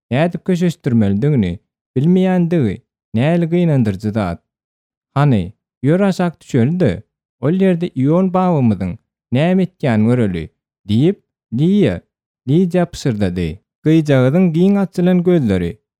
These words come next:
göz ýaşdan we çagyrş möňürmesinden ýaňa entegem ýaldyrap durdy. "Babaň ertirden bäri entek seni gören ok. Ýör,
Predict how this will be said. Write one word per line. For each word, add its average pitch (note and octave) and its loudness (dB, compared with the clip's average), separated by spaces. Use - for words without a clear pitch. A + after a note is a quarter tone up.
göz D#3+ 0
ýaşdan D#3+ -2
we F3 0
çagyrş C#3 -2
möňürmesinden D3+ 0
ýaňa C#3 2
entegem D3+ 0
ýaldyrap G#2 0
durdy. F2 -2
"Babaň B2 0
ertirden C#3+ 0
bäri B2+ 0
entek B2 0
seni E3+ 0
gören C3+ 2
ok. F#2 -2
Ýör, B2+ 4